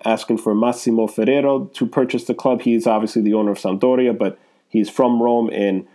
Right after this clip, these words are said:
has expressed that he is a Roma fan. So fans have been asking for them to, for him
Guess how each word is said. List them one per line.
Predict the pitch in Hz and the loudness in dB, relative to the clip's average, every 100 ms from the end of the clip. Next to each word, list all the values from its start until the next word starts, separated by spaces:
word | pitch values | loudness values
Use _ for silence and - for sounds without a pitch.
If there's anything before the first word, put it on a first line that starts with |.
| _ _ _ | _ _ _
has | 98 98 | -2 0
expressed | 98 - - 113 - - | -2 -2 0 0 0 -4
that | 101 95 | -2 0
he | 107 | 0
is | 107 110 | 2 2
a | |
Roma | 107 117 101 | 2 2 2
fan. | - 135 127 | 0 2 2
So | 120 104 | 0 -4
fans | - 117 107 | 0 0 0
have | 107 | 0
been | 107 | 0
asking | 107 104 - | 0 0 -4
for | 101 104 | -2 0
them | 107 107 104 | 2 0 -2
to, | - 101 92 - _ _ _ | -2 0 0 -6 _ _ _
for | - | -4
him | 104 175 156 123 | 2 2 2 -2